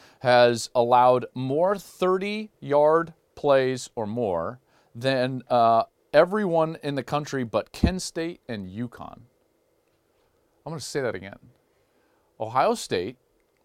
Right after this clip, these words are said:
has given up more thirty-yard plays or more than everybody in the country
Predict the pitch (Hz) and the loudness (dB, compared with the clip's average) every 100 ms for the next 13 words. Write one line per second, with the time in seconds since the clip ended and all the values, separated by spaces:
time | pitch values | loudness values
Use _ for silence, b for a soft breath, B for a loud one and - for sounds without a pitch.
0 | _ - 123 113 147 143 131 113 123 151 | _ -8 -8 -4 -4 0 -2 -2 -2 -4
1 | 170 - - 160 185 196 202 196 117 123 | -4 -10 -6 -2 -2 -4 -12 -16 -6 0
2 | 131 135 135 - - 117 110 110 - 104 | 2 0 -4 -14 -4 -2 -2 -4 -10 -12
3 | 95 92 78 73 107 _ _ _ _ _ | -10 -10 -12 -16 -20 _ _ _ _ _
4 | _ _ _ _ _ _ 123 151 151 - | _ _ _ _ _ _ -6 -6 -6 4
5 | 208 196 226 180 190 180 156 127 143 143 | 4 6 -2 2 2 0 -6 -8 -8 -10
6 | - - - | -14 -18 -20